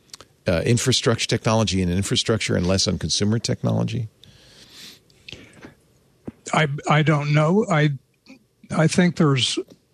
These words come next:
Speaker 2: a case that a couple of things are going on, including the, uh, the regime's incredible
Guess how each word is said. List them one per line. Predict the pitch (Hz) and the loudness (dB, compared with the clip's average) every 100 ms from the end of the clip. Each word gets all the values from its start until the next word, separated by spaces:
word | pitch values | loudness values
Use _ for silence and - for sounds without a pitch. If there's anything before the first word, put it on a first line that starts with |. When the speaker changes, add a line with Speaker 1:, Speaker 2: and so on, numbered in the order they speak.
| _ _ | _ _
Speaker 2:
a | 208 - - | -8 -8 -2
case | - 185 170 165 - - | 2 4 4 4 0 -2
that | 151 135 131 139 - _ _ _ _ _ _ - | 0 2 2 0 -4 _ _ _ _ _ _ -6
a | 185 147 | -2 -2
couple | 131 - 147 156 | 0 0 0 2
of | 135 | 2
things | 160 143 127 | 2 2 2
are | |
going | 131 131 135 | 0 2 2
on, | 135 135 139 | 2 0 0
including | 135 - 220 214 156 139 123 - - - _ _ _ 330 | -2 2 4 6 4 2 -4 -10 -20 -20 _ _ _ -14
the, | 196 143 135 135 131 143 180 | -2 2 4 4 2 0 0
uh, | 143 139 139 156 - - _ | 0 0 -2 -4 -10 -20 _
the | 135 135 | 0 2
regime's | 139 135 123 147 151 151 143 135 - - _ _ 320 262 262 - _ - | 4 4 4 4 4 4 2 2 -2 -6 _ _ _ -20 -20 -20 _ -6
incredible | - 135 - 151 160 135 123 120 | -2 -2 0 2 2 2 0 0